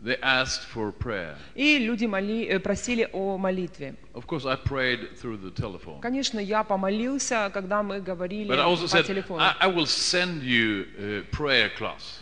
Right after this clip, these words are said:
Speaker 2: Но я также сказал им о том, что я вы-, м, помолюсь за ткань и вышлю вам по почте ткань.
Speaker 1: Yes, please.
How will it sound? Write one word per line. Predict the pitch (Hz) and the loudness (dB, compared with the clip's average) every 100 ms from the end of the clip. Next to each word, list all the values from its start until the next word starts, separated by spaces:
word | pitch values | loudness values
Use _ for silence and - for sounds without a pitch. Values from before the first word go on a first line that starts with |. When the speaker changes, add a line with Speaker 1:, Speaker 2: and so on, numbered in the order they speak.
| 233 | 2
Speaker 2:
Но | 294 | 4
я | 285 269 269 | 4 2 2
также | 277 262 294 | 0 0 0
сказал | - 247 254 | 0 2 2
им | 247 | 2
о | 233 | 0
том, | 262 | -2
что | 254 - | -4 -4
я | 226 247 302 311 254 | -2 2 2 4 0
вы-, | 202 247 - | 0 -4 -4
м, | 220 220 214 214 | -4 -2 -2 0
помолюсь | 226 233 285 285 | 2 4 2 0
за | 208 185 214 208 | -4 2 2 2
ткань | - 302 311 277 | 2 4 4 2
и | 233 | -4
вышлю | 202 269 - 220 | -2 -2 -2 0
вам | 220 | 0
по | 208 | 0
почте | 196 202 196 185 | -2 0 0 -2
ткань. | - 180 139 143 - 101 | -2 0 0 -2 -12 -10
Speaker 1:
Yes, | 117 101 - - | -8 -8 -10 -12
please. | 120 117 87 - | -10 -8 -8 -10